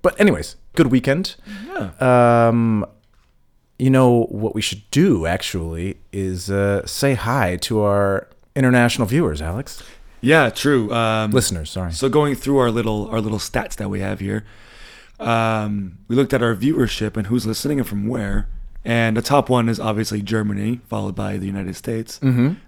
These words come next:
Speaker 2: we have Canada, some Ireland, Poland, Russia. Shout out to Russia.
Speaker 1: I saw some people in Vietnam,
Speaker 2: Vietnam,
Speaker 1: Australia
Speaker 2: Thailand,
Speaker 1: listening.
Speaker 2: Argentina.
Speaker 1: Ooh, Argentina.
Speaker 2: Yeah.
Speaker 1: South America. Hello.
Speaker 2: That's pretty cool.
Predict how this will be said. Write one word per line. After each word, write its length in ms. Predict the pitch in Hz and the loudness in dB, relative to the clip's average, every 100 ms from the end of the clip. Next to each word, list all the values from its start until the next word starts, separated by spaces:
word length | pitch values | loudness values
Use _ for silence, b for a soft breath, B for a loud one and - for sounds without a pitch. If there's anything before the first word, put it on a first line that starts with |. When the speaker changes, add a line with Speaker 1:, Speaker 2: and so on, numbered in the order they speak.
| - - | -6 -2
Speaker 2:
we 60 | |
have 140 | 123 - | -2 -4
Canada, 520 | - 117 135 165 175 | -4 -2 2 2 0
some 180 | - - | -4 -8
Ireland, 640 | 104 107 117 139 170 185 _ _ _ _ - | -4 -2 0 -2 -2 -6 _ _ _ _ -8
Poland, 480 | 104 113 131 135 107 | -2 0 0 -2 -4
Russia. 400 | 110 110 160 160 | -2 0 0 0
Shout 180 | 120 131 | 2 0
out 60 | |
to 60 | 110 | 0
Russia. 460 | 107 160 107 123 - b b b b | -2 -2 -4 -6 -8 b b b b
Speaker 1:
I 60 | - | -2
saw 80 | 143 | 0
some 120 | 143 | 2
people 240 | 127 120 | 2 0
in 260 | 110 107 95 | 0 0 0
Vietnam, 920 | 110 117 104 101 113 143 151 151 147 | 0 0 2 2 4 2 0 -2 0
Speaker 2:
Vietnam, 320 | 120 214 110 | 2 2 2
Speaker 1:
Australia 520 | 127 110 110 143 165 160 | 2 2 2 2 2 2
Speaker 2:
Thailand, 500 | 151 127 135 147 151 | 4 4 4 2 2
Speaker 1:
listening. 200 | 147 143 | -2 -4
Speaker 2:
Argentina. 800 | - 131 123 110 - 120 135 311 - - | 0 2 2 -2 -2 -4 -4 -8 -12 2
Speaker 1:
Ooh, 360 | 170 220 76 - | 6 6 2 -4
Argentina. 720 | 110 113 - 151 170 80 - | -4 -4 -4 -2 0 -2 -4
Speaker 2:
Yeah. 360 | 370 381 381 359 | -4 0 0 0
Speaker 1:
South 200 | 113 - | -2 -2
America. 720 | 80 95 165 - 78 76 - - | -4 -2 -4 -4 -8 -8 -8 -6
Hello. 600 | 87 104 156 - 76 - | -4 -2 -2 -6 -12 -14
Speaker 2:
That's 160 | - - | -16 -12
pretty 240 | - 202 | -6 -4
cool. 260 | - 110 | -4 -6